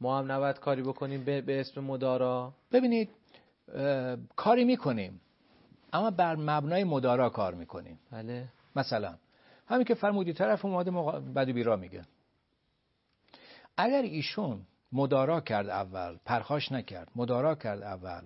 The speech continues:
Speaker 2: هیجان خشم نیورد، مدارا کرد اول، رهاش نکرد، ولش نکرد، ها؟ مدارا که کرد،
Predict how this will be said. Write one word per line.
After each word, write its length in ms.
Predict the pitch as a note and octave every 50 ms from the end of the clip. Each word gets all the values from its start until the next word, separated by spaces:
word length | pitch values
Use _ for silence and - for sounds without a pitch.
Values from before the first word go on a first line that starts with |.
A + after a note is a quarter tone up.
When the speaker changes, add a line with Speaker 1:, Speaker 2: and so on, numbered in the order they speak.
| -
Speaker 2:
هیجان 680 | - - A#2+ A#2 A#2 A2 C3 C3 C3+ B2+ B2 B2+ B2 A#2+ - _ _ _ _ _ _ -
خشم 480 | - - A#2+ B2+ C#3 C3+ - - C#3
نیورد، 360 | C#3 B2+ A2 F#2+ G2 F#2 F2 - _ _ _ _ _ _ _ _ _ _ _ _ _
مدارا 540 | C3 B2+ C3+ C#3 C#3 C#3 C3+ C#3 E3 F3 E3
کرد 280 | - - C#3 A#2+ A2+ A#2
اول، 460 | G#2+ A2 G#2+ G#2 G#2+ G2+ F#2+ F#2 F#2+ G2 G#2 C3 A#2+
رهاش 500 | B2 C#3 B2+ B2 D3 D#3+ D#3 D3+ - D#3
نکرد، 640 | D#3+ D#3 D3 - C3+ A#2+ G#2 F#2+ F2+ - _ - - _ _ _ _ -
ولش 420 | B2 C#3+ D3+ D#3 D3+ C#3+ - -
نکرد، 500 | C#3+ D#3+ D#3 D3+ - - G2+ G2 G2 - -
ها؟ 260 | - C3+ D#3 F#3 G#3+ - - _ _ _ _ _ _ _ _ _ _ _ _ _ _ _ _ _ _ _
مدارا 420 | C#3+ D3 D#3 D#3 D3+ D3+ D3 D3+ D3
که 180 | - - C#3+
کرد، 500 | C#3+ - E3+ F#3+ F#3 D#3+ D3+ D3 D3 C#3+